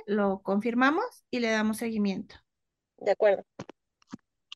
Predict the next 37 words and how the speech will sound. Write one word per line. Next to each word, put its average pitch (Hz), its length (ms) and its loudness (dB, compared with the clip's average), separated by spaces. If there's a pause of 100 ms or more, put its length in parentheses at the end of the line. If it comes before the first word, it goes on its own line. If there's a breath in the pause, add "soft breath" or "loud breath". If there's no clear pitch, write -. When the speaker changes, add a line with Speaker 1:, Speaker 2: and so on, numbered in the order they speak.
(760)
Speaker 1:
Porque 247 260 2
no 247 140 6
lo 285 100 4
identifico. 247 760 0 (840)
Speaker 2:
No, 269 140 8 (200)
porque 269 280 4
la 262 100 8
estoy 339 200 4
terminando 349 520 6
apenas. 349 400 8
Te 311 100 4
digo 330 200 4
que 320 80 6
ayer 302 240 6
apenas 330 380 6
terminamos 269 640 2
las 226 420 6
invitaciones 254 680 -2 (600)
Speaker 1:
Ah, - 200 -8
Speaker 2:
y 254 80 -2
Speaker 1:
ok. 214 60 -2
Speaker 2:
voy 269 160 4
a 302 40 4
entregar 277 500 2
hoy 277 120 0
de 285 100 0
manera 262 340 0
física 277 360 -8
las 226 220 -4
invitaciones 240 800 -2
a 226 80 4
la 196 100 2
Secretaría 220 320 -4
de 240 40 0
Salud 233 220 -6
y 220 200 -2
Asistencia, 240 680 -2